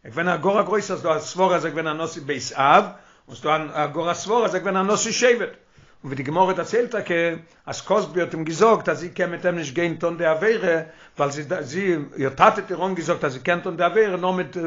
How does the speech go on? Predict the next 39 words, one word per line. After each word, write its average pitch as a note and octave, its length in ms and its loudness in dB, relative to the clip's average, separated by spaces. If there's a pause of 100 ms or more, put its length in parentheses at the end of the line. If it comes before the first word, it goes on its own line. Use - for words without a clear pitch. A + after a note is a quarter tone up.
(160)
איינעם F#3+ 240 0
פון F#3 140 -12
די F3+ 80 -2
גרעסטע, G3+ 400 2
וואס E3+ 140 0
זי E3+ 80 -8
קען F#3+ 240 -2
זיין. E3+ 280 4 (680)
ביז G3 200 0
ער F#3+ 60 6
זעט F#3 240 4
דער F3+ 100 0
מסביר G3 380 4
געווען, E3 420 0 (260)
אז C#3+ 160 -2
ער F3+ 140 6
גייט F3+ 140 2
גרעסער G3+ 360 2
ווי F#3 220 0
משה G3 180 0
רבינו, G3 400 6 (400)
ווייל D#3 180 0
ער G3+ 100 8
קומט F#3+ 300 2
פון F3 180 -2
נשיא F#3 240 2
בית, E3 180 -4 (100)
ער E3+ 100 2
איז D#3 220 2
נשיא F3+ 280 2
שבט E3+ 380 -2
פון D#3+ 160 -10
שמעון, B2 560 -4 (380)
און C3+ 80 -12
שמעון G#3 360 0
איז F3+ 80 2
דאך D#3+ 120 4
דער E3 100 2
צווייטער E3 1000 4